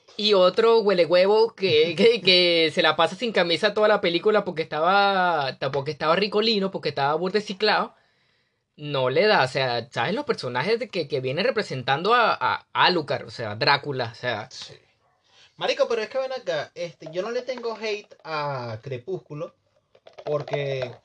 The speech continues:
Speaker 2: o sea, primero principal, nunca la vi. Vi solamente una, que fue Amanecer dos, y ni siquiera la vi. Fui pa'l cine a intentar verla, pero iba con mi pareja.
Speaker 1: Mm.
Speaker 2: Eh, por ahí
Speaker 1: O
Speaker 2: van los
Speaker 1: sea,
Speaker 2: tiros.
Speaker 1: claro, claro.
Speaker 2: Pero, marico, yo sí me vi la de Harry Potter.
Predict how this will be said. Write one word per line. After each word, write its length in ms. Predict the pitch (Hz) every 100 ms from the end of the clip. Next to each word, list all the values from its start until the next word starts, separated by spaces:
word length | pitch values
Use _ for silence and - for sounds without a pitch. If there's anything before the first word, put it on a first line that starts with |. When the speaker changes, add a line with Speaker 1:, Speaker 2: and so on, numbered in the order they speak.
| -
Speaker 2:
o 60 | 135
sea, 200 | 180 -
primero 300 | 180 247 277
principal, 340 | 302 214 311
nunca 220 | 254 180
la 100 | 156
vi. 180 | 117 107 _ _ _ -
Vi 180 | 151
solamente 580 | 156 220 240 247 240 247
una, 320 | 226 285 277 -
que 120 | -
fue 500 | 156 160 156 185 175 -
Amanecer 460 | 147 143 143 170
dos, 160 | 233 233
y 80 | 170
ni 80 | 165
siquiera 240 | 180 180
la 100 | 202
vi. 160 | 147 139
Fui 160 | - 147
pa'l 160 | 190
cine 320 | 196 254 269 _ _ _ _ _ _ _ _ _ _ _ _ -
a 100 | 156
intentar 440 | 156 175 151 170
verla, 280 | 202 254 285
pero 140 | 185
iba 100 | 147
con 100 | 165
mi 60 | 160
pareja. 340 | 113 110 95 - _ _ _ _ _ -
Speaker 1:
Mm. 200 | 139 - _ _
Speaker 2:
Eh, 760 | 170 156 156 156 151 147 143 135 -
por 140 | 165
ahí 80 | 160
Speaker 1:
O 40 |
Speaker 2:
van 100 | 170
los 80 | 160
Speaker 1:
sea, 160 | 156 139
Speaker 2:
tiros. 160 | 135
Speaker 1:
claro, 440 | 147 147 143 127 113
claro. 380 | 131 123 113 107 _ _ _
Speaker 2:
Pero, 320 | 220 214 208
marico, 480 | 196 226 269 220 -
yo 180 | 165 202
sí 140 | 208 247
me 100 | 240
vi 140 | 226
la 120 | 175
de 80 | 143
Harry 260 | 151 156 151
Potter. 300 | 85 -